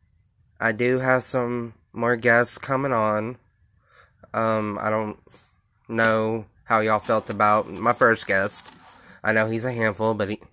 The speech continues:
he's my friend. But, um, in the future, I will have Two Minute Cage come on.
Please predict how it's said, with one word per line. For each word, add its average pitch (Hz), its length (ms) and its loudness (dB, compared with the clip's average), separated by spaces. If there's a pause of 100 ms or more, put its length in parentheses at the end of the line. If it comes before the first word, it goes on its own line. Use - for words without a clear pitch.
(380)
he's 104 160 -6
my 113 120 0
friend. 98 400 -2 (720)
But, 110 220 -4
um, 104 560 -4 (880)
in 110 200 -2
the 110 40 -4
future, 135 760 -2
I 107 120 2
will 107 180 -2
have 104 840 2 (400)
Two 117 160 -4
Minute 107 260 -4
Cage 107 300 -2
come 120 180 -4
on. 135 360 -2